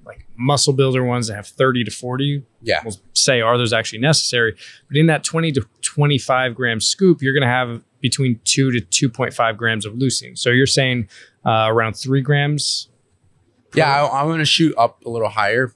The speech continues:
Speaker 2: just in case, uh, for some reason, let's assume that when you're cooking the food, you're losing some of that, uh, nutrient value, um, just because when you cook food, some of the nutritional value does diminish.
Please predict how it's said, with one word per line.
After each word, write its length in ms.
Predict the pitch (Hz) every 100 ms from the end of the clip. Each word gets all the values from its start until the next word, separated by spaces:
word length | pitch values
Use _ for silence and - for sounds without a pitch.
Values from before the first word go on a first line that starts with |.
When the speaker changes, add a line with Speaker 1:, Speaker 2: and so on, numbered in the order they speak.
| _
Speaker 2:
just 220 | - 113
in 80 | 113
case, 480 | - 113 117 - -
uh, 440 | 101 98 95 92 - _
for 100 | 104
some 220 | - 98
reason, 480 | 101 104 104 101 95
let's 320 | 101 101 - -
assume 400 | - 104 98 95
that 240 | 92 90
when 120 | 92
you're 100 | 85
cooking 360 | - 104 107 101
the 120 | 90 _
food, 380 | 104 101 101 101 _ _ _ -
you're 240 | 92 90
losing 360 | 98 107 101 101
some 240 | - 95
of 140 | 95
that, 400 | 92 90 90 -
uh, 320 | 90 82 82 80 _ _ -
nutrient 600 | 104 107 - 104 95 87
value, 720 | 87 85 95 104 101 104 90 - -
um, 360 | 85 82 82 _
just 180 | 95 -
because 540 | 92 92 87 - - _
when 140 | 95 90
you 60 | 80
cook 200 | 104 87 -
food, 180 | 95 95
some 180 | 98
of 40 | 92
the 60 |
nutritional 420 | 87 85 95 92 87
value 280 | 87 90 82
does 180 | 85 82
diminish. 480 | 87 87 107 127